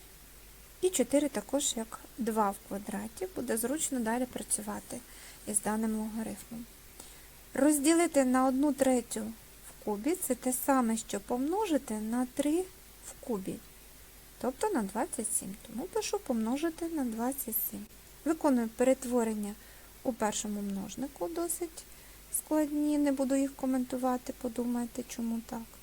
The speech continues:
І помножити на двадцять сім. Далі до першого множника застосовую основну логарифмічну тотожність, вийде мінус два в мінус першому степені, помножити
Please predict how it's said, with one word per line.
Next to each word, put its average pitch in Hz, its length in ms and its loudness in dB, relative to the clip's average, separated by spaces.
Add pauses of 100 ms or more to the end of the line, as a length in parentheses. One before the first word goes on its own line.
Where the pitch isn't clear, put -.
(640)
І 480 160 0
помножити 277 500 2
на 240 120 0
двадцять 226 480 -2 (140)
сім. 214 200 -6 (500)
Далі 226 280 4
до 262 140 4
першого 226 500 0
множника 220 840 0
застосовую 220 640 0
основну 220 400 0
логарифмічну 214 680 -4
тотожність, 214 760 -6
вийде 214 360 -4 (360)
мінус 220 400 0 (680)
два 214 200 2
в 208 40 0
мінус 202 340 0
першому 240 460 -2
степені, 415 600 -4 (1300)
помножити 311 720 0